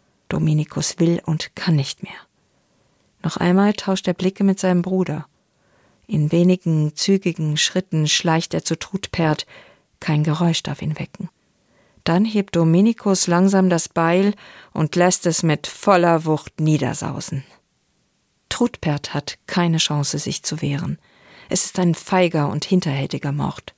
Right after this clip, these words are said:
Geschehen um das Jahr sechshundertvierzig im Tal des Flüsschens Neumagen, das später Münstertal genannt wird. Der Täter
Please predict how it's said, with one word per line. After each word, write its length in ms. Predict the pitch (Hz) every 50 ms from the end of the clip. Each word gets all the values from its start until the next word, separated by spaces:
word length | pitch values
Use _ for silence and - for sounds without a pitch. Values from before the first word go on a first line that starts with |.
| _ _ _ - - - - -
Geschehen 480 | - 180 - - - 196 202 220 262 262
um 160 | 220 - 185
das 220 | 175 175 170 - -
Jahr 260 | 185 185 190 190 - -
sechshundertvierzig 1120 | - 165 180 190 190 - - 208 196 180 - - - 208 208 - - - 196 190 - - - - - - _ _ _
im 200 | - 175 156 -
Tal 420 | - - 180 175 180 190 196 202
des 220 | 185 185 147 - -
Flüsschens 540 | - 180 170 - - - 175 165 165 -
Neumagen, 640 | 175 170 165 175 175 165 151 143 143 143 160 147 139 139 - - - - - - _ -
das 100 | 165 156
später 480 | - - 175 175 175 - 175 170 - - -
Münstertal 720 | 190 202 226 214 - - - 147 139 - - 147 143 139
genannt 420 | - - 147 143 139 143 - - -
wird. 300 | - - - - - - _ _ _ _ _ _ _ _ -
Der 100 | 170 156
Täter 480 | - - 262 269 - - 156 160 202